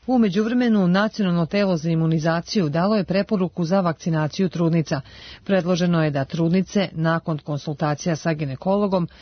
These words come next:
posle dvanaeste nedelje trudnoće prime Pfizerovu vakcinu, izjavila je Slađana Mihajlović, načelnica Klinike za ginekologiju i akušerstvo u Kliničko-bolničkom centru Dragiša Mišović.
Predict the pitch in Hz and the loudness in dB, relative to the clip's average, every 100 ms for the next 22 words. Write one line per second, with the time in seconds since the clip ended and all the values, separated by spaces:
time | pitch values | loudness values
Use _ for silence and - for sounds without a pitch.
0 | - - 220 202 170 170 185 190 190 160 | -14 -2 0 0 0 2 2 0 0 2
1 | 160 180 165 156 151 165 175 202 170 180 | 2 2 0 0 2 2 2 0 2 2
2 | 190 175 - 160 165 180 160 139 139 - | 2 2 2 0 2 2 0 0 -4 -2
3 | 170 156 - - - - 170 180 165 175 | 0 0 -2 -10 -10 -2 2 2 4 2
4 | 147 165 151 160 151 147 - 165 170 139 | 2 0 -2 0 0 0 0 0 2 0
5 | - - - - 175 165 175 156 156 - | -4 -10 -14 -2 -2 2 0 0 -2 0
6 | 175 175 175 156 160 151 151 - 151 156 | 0 2 0 0 0 -2 -4 -2 0 0
7 | 160 175 - 185 151 160 170 165 160 196 | 0 0 2 0 0 -4 -2 -2 -2 -4
8 | 180 190 - 180 175 - 143 147 160 - | 0 0 0 0 0 -2 -2 0 -2 -4
9 | 143 165 156 151 143 135 139 - 160 151 | -4 -2 -2 -2 -6 -6 -4 -2 0 0
10 | 147 147 - | -2 -6 -8